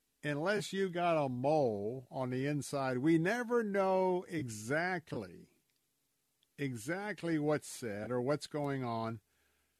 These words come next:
But when you have several sources confirming the same a bit of information from different directions, and you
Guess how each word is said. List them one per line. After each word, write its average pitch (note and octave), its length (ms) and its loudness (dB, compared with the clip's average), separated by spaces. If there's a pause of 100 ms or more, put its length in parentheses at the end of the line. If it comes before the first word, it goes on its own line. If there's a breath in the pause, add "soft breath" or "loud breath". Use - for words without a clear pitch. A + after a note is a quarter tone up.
(680)
But B2+ 320 0
when D3+ 240 0
you G3+ 280 0
have D#3+ 560 0 (220)
several F3+ 720 -2
sources D#3 1000 0 (100)
confirming D3 760 -2
the B2+ 100 -4
same D3 680 -2 (1040)
a A#2+ 300 -6
bit D#3+ 200 4
of D3 120 2
information D3 760 -2
from C3 200 -4
different C3+ 340 -2
directions, B2 680 -4
and C3 200 -4
you D3+ 360 -2